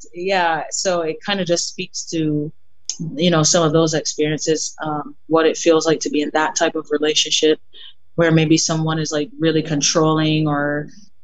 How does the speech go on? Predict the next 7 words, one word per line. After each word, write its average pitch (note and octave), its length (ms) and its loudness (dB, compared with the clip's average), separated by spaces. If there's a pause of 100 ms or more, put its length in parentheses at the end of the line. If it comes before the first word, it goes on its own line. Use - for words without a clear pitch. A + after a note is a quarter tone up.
or D3+ 520 6
not D#3 320 4
doing E3 200 6
the D#3 80 4
things D#3+ 260 2
they D3+ 140 4
promise D#3 800 0